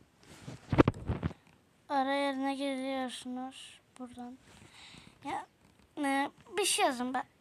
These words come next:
ben internetimi kapatıp yapıyorum. Kapatıp da şu oyunu istiyorsunuz. Böyle bir şeyler falan yazın. Tamam. İnterneti kapat-, geldiniz.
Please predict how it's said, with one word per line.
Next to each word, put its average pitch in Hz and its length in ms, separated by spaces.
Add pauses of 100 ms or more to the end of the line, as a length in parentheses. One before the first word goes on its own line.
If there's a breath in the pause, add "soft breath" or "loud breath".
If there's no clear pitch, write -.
ben 330 120
internetimi 269 760
kapatıp - 560
yapıyorum. 254 460 (1500 loud breath)
Kapatıp - 600
da 285 120
şu - 160
oyunu 277 240
istiyorsunuz. 269 880 (280)
Böyle 320 300
bir - 20
şeyler 392 400
falan 339 320
yazın. 208 200 (260)
Tamam. 220 180 (960 soft breath)
İnterneti - 480
kapat-, 226 260
geldiniz. 240 580